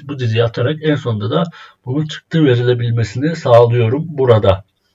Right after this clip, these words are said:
Ve en sonunda da freeleme işlemleri var. Bu şekildeydi hocam. Şimdi test etme kısmına gelirsek, mesela iki N iki M üç için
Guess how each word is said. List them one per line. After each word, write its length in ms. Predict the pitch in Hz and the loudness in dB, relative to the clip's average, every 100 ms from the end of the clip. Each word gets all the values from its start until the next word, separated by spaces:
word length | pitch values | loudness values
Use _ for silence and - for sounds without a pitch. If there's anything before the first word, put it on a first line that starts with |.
| _ _ _ _ _ _ _ _ - | _ _ _ _ _ _ _ _ -16
Ve 320 | 107 147 135 | -8 -4 0
en 160 | 123 143 | 0 0
sonunda 300 | 117 104 117 | -2 -4 -4
da 80 | 156 | -4
freeleme 640 | 131 120 120 110 107 135 | -2 0 0 0 -2 -4
işlemleri 580 | 117 107 101 98 95 98 | -6 -6 -4 -4 -4 -2
var. 160 | 92 - - - - - | -4 -6 -18 -20 -20 -10
Bu 40 | |
şekildeydi 680 | 180 175 156 110 104 104 101 | -4 -2 -2 -2 -2 0 -2
hocam. 440 | 107 113 156 170 | -2 0 0 -2
Şimdi 500 | - 160 160 160 156 - | -6 -4 -2 -2 -4 0
test 260 | 160 156 151 | 0 2 -2
etme 300 | 147 156 147 | -4 -8 -8
kısmına 340 | - 156 156 | -10 -4 -2
gelirsek, 540 | 151 156 170 - 127 - _ - - - _ | 0 0 -2 -4 -6 -6 _ -20 -20 -20 _
mesela 400 | 151 - 156 147 - | -12 -8 -2 -2 -2
iki 520 | - - 170 165 156 _ 143 | -10 -4 -2 -2 -6 _ 0
N 240 | 147 151 | 0 -2
iki 400 | 151 - 165 160 - | -8 -8 -8 -8 -2
M 220 | 147 156 165 | -2 -2 -6
üç 200 | 156 127 | -6 -6
için 420 | 113 - 151 | -8 -10 -10